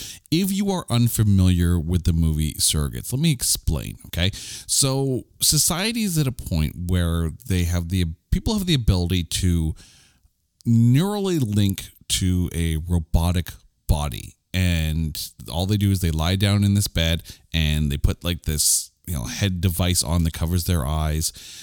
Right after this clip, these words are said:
So they see and control these robotic avatars, if you will. And it's the robot bodies that go out and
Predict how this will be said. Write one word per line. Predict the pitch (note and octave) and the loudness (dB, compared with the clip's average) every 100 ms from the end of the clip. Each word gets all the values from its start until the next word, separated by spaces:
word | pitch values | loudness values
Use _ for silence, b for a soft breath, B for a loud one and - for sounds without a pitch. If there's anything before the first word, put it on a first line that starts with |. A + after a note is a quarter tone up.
| B | B
So | - A#2+ A2+ A2 G#2+ G#2 B2 | 0 0 2 2 2 -2 -2
they | A#2+ A2+ G#2+ F#2 | 0 0 0 -2
see | - - C3+ C#3+ D3+ C#3+ - | 0 0 0 -2 -2 -4 -6
and | G2 G2 G2 | -2 0 -2
control | F#2+ F2+ - A2 A2+ A2 G2+ F#2+ E2+ | -2 -4 -4 0 0 2 2 0 -2
these | F#2 F#2+ F2 E2+ - | -4 -2 0 -2 -2
robotic | F#2 - E2+ F2+ F#2+ - - - _ _ _ | -2 0 0 2 -2 -4 -10 -18 _ _ _
avatars, | G#2+ C#3 E3+ - F2+ D2+ - | -4 -2 0 0 0 -2 -4
if | C#2+ | -6
you | D#2+ | -8
will. | C#2+ C#2+ A#1 B B B - | -6 -6 -8 B B B -4
And | A2+ G#2+ - - - | 0 0 -2 -10 -6
it's | G#2+ - | -4 -4
the | - G#2+ F#2+ E2+ | -2 -2 -2 -2
robot | A#2 F3+ E3 - | -2 -2 -2 0
bodies | D#2+ E2 E2+ | 0 0 -2
that | F2 D#2+ | -4 -4
go | F2+ F2 | 0 0
out | E2 E2 - | -2 -4 -8
and | F2+ E2 D#2+ D#2 D2+ | -4 -4 -2 -4 -6